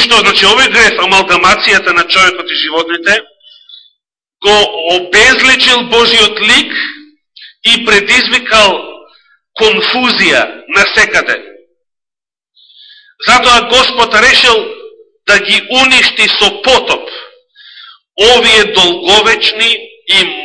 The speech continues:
мокни, силни луѓе, кои што ги корумпира, ги расипа своите патишта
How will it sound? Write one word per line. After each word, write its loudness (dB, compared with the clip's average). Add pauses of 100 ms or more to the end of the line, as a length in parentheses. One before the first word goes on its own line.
мокни, -2 (200)
силни 0
луѓе, 0 (920)
кои 0
што 0 (1200)
ги -4
корумпира, 0 (400)
ги -2
расипа 0 (440)
своите -2
патишта -2